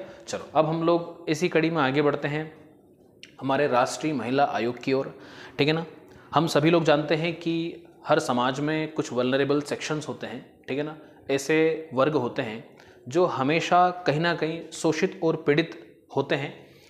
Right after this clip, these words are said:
ऐतिहासिक रूप से भी वे आज तक पीड़ित होते आए हैं। तो कहीं ना कहीं उनके अधिकारों और उनके विकास को सुनिश्चित करने के लिए हम लोगों ने क्या बनाए, ऐसी कई राष्ट्रीय पहल हुई, संवैधानिक, सांविधिक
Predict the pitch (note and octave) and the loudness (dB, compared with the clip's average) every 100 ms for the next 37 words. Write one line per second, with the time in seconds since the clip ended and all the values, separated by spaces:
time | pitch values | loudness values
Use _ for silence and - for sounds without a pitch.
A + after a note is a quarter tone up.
0 | - D#3 D#3 E3 D#3+ F#3 F#3 - D#3+ D#3+ | 0 0 2 0 0 -2 -2 -2 0 0
1 | - E3+ E3 E3+ B2+ C3+ - - C#3+ D3 | 0 0 2 4 4 2 -2 -2 -2 -2
2 | - C3+ D#3+ C3 B2+ C#3 C3+ - - - | -4 0 2 0 -2 -8 -10 -20 -20 -20
3 | _ E3+ E3 C#3 D#3 D3+ E3+ D3 D3 C#3+ | _ 0 2 0 0 0 0 0 -4 0
4 | C3 A#2 B2+ D3 D#3+ B2 - - - - | 0 0 2 4 4 0 -6 -16 -20 -2
5 | D#3+ D#3+ D3+ D#3+ A#2+ A#2+ D3 D3+ - D#3 | 0 2 0 -2 -2 0 2 2 -2 -6
6 | - B2+ B2+ D3 - A#2+ C3 C#3 C3+ C3+ | -4 -6 -4 -8 -4 -2 -2 -2 0 0
7 | C3 C3 B2+ B2+ C3+ C3 C3+ B2+ A#2+ C3+ | 0 0 0 0 -2 0 0 2 -2 -4
8 | B2+ C3 C#3+ C#3+ C3+ C3+ A2 A2+ - B2 | -6 -6 -6 -6 -4 -2 -2 -4 -6 -8
9 | - C3 C3+ C#3+ D3 C#3+ - - - - | -4 -4 -2 -4 -8 -12 -20 -20 -20 -20
10 | _ - C#3+ C#3+ C3+ C3+ C3+ C3 - B2+ | _ -2 2 2 2 2 0 -2 -2 -2
11 | C3+ C3 C3 B2+ | 0 0 -2 -6